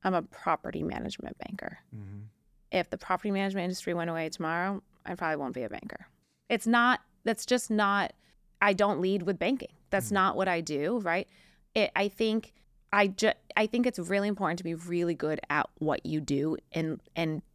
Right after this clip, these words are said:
Speaker 1: and be, you're just as much of a consultative resource if you say to them, "I don't know the answer to that," because they're asking about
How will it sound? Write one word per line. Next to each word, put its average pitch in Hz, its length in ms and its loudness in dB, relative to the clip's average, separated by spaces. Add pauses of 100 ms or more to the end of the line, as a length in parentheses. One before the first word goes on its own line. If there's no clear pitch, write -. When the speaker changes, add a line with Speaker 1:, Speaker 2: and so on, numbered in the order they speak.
(320)
Speaker 1:
and 175 280 0
be, 180 360 2
you're 180 140 0
just 202 320 2
as 247 120 2
much 180 320 0
of 175 80 -4
a 147 160 -2 (520)
consultative 175 640 -2
resource 170 680 -2 (320)
if 185 200 0
you 185 160 2
say 185 220 0
to 175 60 2
them, 160 240 0 (420)
"I 269 60 0
don't 330 100 2
know 320 120 4
the 277 120 2
answer 165 280 -2
to - 140 -8
that," 50 280 -4 (520)
because 196 200 -2
they're 190 140 4
asking 185 400 0
about 170 400 2